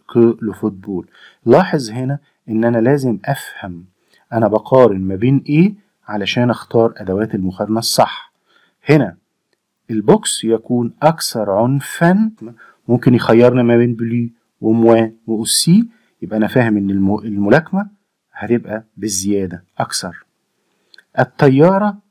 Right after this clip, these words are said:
إيه؟ نقط رابيد. تعالوا نجرب كده، أسرع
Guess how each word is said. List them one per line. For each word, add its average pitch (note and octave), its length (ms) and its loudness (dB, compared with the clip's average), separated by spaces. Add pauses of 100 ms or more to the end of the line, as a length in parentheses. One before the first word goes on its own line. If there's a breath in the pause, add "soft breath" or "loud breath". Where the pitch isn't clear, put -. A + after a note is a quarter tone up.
(100)
إيه؟ C#3+ 360 4 (840)
نقط B2 340 2
رابيد. A2+ 440 0 (300)
تعالوا A2+ 240 2
نجرب B2+ 420 0
كده، A2+ 320 -6
أسرع D3 520 -2